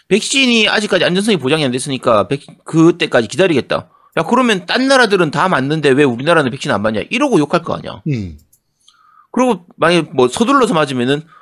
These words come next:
Speaker 1: 안전성 보장 안 된 백신 왜 국민한테 놓냐? 이러고 욕하는 거고. 아니, 도대체 뭐 어쩌라고 이것들이, 진짜.
Speaker 2: 그러니까.
Speaker 1: 아니, 한 가지로만 욕해, 한 가지로만.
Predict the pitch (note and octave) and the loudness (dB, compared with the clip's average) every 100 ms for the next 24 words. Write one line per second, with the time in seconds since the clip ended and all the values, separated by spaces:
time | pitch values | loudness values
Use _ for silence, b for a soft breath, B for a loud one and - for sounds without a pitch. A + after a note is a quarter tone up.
0 | b - F3+ A3+ G#3 A3 D3 D3 E3 A#2 | b -2 2 2 2 2 2 2 2 0
1 | A#2 C3+ C3 - A#2+ G2 A2+ C#3+ - E3 | 0 0 -2 -2 -4 0 2 2 0 0
2 | D#3+ A#2+ - G2 - - - - A2+ A2 | 0 -2 -2 -4 -6 -14 -20 -4 -2 0
3 | - A3 C4 G3 B2+ C3+ G#2 F2 - b | -2 -2 0 0 0 -4 -4 -8 -12 b
4 | b b - G3+ A3+ D#3+ D3 G3 - F#3 | b b -6 -4 -4 -2 -2 -2 0 0
5 | G#3+ C3 A2 - F#2 D2+ - - - C4+ | 2 2 0 -4 -8 -8 -10 -10 -2 2
6 | F#3+ A#2+ G2 F2+ F2+ D#2+ D2+ B2 - C4 | 2 0 -2 -2 -2 -2 -2 -2 -2 -2
7 | C#4+ F#4 F#4 B3+ C3+ A2+ B2+ A#2+ C#3 F3 | -2 2 2 4 2 0 -2 -4 -4 -2
8 | C3 A2+ G2+ F2+ F2 A#2 D#3 G2+ | 0 0 0 -2 -2 0 0 -2